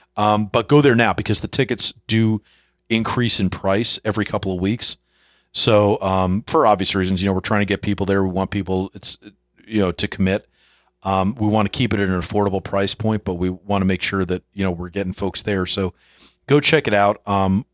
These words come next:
when you do hear this episode, when it does drop, um, I believe the time frame that's in the ch-, tickets are still gonna be incredibly cheap. So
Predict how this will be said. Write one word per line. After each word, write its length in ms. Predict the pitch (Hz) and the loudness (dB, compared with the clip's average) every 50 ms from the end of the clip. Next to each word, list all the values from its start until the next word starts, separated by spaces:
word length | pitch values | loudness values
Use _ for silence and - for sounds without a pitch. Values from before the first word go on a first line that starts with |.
| 139 | -12
when 220 | 113 101 117 117 113 | -4 0 0 2 2
you 100 | 107 101 | 0 -2
do 180 | - 123 131 | -2 -2 -4
hear 180 | 120 - 127 117 | -2 -2 -2 0
this 200 | 107 104 - - | 0 0 0 0
episode, 440 | 104 98 - 92 - 104 98 92 90 | -2 -2 -2 -2 -2 -2 -2 -2 0
when 120 | 98 98 | -2 -2
it 80 | 92 85 | -2 0
does 240 | - 104 101 95 - | 0 0 0 0 -4
drop, 500 | - - 95 90 92 101 104 - - _ _ _ _ _ _ _ _ _ _ _ _ - | -6 -4 -2 0 0 0 -2 -4 -8 _ _ _ _ _ _ _ _ _ _ _ _ -6
um, 460 | 92 92 90 90 87 87 90 95 - _ _ _ _ _ _ _ _ _ _ _ - | -4 -2 -2 -2 0 0 -2 -2 -4 _ _ _ _ _ _ _ _ _ _ _ -10
I 60 | 98 | -10
believe 460 | 90 - - 95 92 90 110 120 117 - | -8 -6 -6 -6 -4 -2 -4 -4 -2 -4
the 80 | 117 | -6
time 280 | - - - 98 98 101 | -8 -4 -4 -2 -2 -2
frame 180 | - 104 98 | -2 0 0
that's 200 | 95 92 90 - | 0 0 -2 -2
in 100 | - 95 | -2 -2
the 60 | 92 90 | -2 -2
ch-, 240 | - - 143 - | -4 -6 -6 -6
tickets 300 | - - 131 - 107 - | -4 -6 -4 -4 -4 -8
are 60 | - - | -6 -6
still 180 | - - 113 | -4 -4 -2
gonna 100 | 95 87 | -4 -4
be 80 | 82 82 | -4 -6
incredibly 460 | 82 - - - 95 87 78 82 78 | -6 -6 -4 -4 -4 -4 -6 -8 -10
cheap. 360 | - - 82 73 67 _ _ _ _ _ _ _ _ _ - | -10 -10 -12 -12 -14 _ _ _ _ _ _ _ _ _ -6
So 420 | - - 104 92 87 85 82 85 | -4 0 0 0 0 0 -2 -6